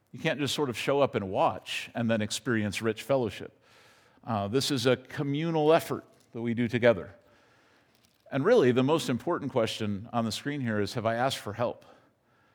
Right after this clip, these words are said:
Like, if you're one of the people who would say, "In my heart, I do feel kind of alone. I don't actually think I have any close friends.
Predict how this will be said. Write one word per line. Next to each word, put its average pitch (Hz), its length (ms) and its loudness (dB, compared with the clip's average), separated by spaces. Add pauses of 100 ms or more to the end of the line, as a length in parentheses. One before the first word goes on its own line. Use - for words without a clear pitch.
(640)
Like, 131 100 -10
if 135 160 0
you're 156 180 4
one 170 180 0
of 151 160 -2
the 139 100 -2
people 127 360 -4
who 123 120 -2
would 110 140 0
say, 117 460 0
"In 117 140 -4
my 131 180 0
heart, 156 400 -2
I 131 100 2
do 135 260 -6
feel 117 680 0 (340)
kind 117 160 -4
of 107 80 -2
alone. 107 360 -2 (1120)
I 117 80 -4
don't 139 280 -2
actually 123 380 2
think 120 220 -4
I 107 100 -2
have 110 260 -2
any 107 180 -2
close 107 300 -6
friends. - 580 -12